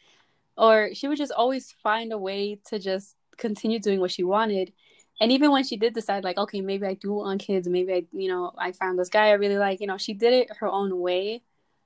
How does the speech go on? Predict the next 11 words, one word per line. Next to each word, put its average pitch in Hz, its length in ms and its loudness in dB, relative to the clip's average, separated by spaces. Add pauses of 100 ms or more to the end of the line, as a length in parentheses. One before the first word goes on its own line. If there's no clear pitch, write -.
(600)
despite, 214 480 4
like, 196 120 2
a 196 60 0
lot 185 180 2
of 190 140 -6
pressure, 196 380 -2
a 214 40 -2
lot 185 140 0
of 190 100 -8
family 185 280 -4
pressure. 226 440 0